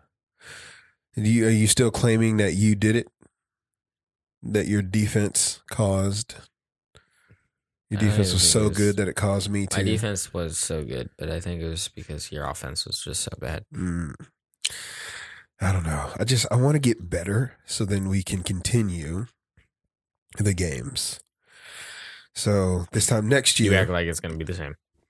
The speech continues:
Speaker 1: Huh?
Speaker 2: You, you act like you're gonna, you'll
Speaker 1: I
Speaker 2: have
Speaker 1: might
Speaker 2: to
Speaker 1: be better.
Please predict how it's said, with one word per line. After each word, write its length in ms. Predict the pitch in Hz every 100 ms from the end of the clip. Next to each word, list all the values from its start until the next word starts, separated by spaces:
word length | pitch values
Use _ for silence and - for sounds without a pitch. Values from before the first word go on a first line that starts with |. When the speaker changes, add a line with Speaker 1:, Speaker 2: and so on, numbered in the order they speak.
| _ _ - - _ _ _
Speaker 1:
Huh? 280 | 113 127 139 160
Speaker 2:
You, 240 | 110 104 85
you 180 | - 101
act 120 | 92
like 380 | 85 82 73 - - - _
you're 120 | - 85
gonna, 360 | 82 78 78 - _
you'll 140 | 87
Speaker 1:
I 40 | -
Speaker 2:
have 80 | 415
Speaker 1:
might 160 | 480
Speaker 2:
to 80 | 480
Speaker 1:
be 60 | 480
better. 400 | 554 523 214